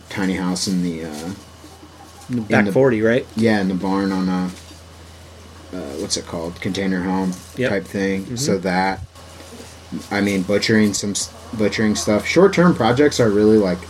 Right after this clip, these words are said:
Speaker 1: more just regular farm maintenance right now, but, uh,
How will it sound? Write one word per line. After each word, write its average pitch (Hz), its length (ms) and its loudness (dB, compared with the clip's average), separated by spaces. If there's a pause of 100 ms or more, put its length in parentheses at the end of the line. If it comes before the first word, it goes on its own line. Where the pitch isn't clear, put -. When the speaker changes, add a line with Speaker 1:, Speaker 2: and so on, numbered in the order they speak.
(880)
Speaker 1:
more 113 220 4
just 107 220 2 (340)
regular 110 320 6
farm 104 320 0
maintenance 95 460 0
right 92 200 0
now, 95 360 -2
but, 90 300 -2 (140)
uh, 101 40 -6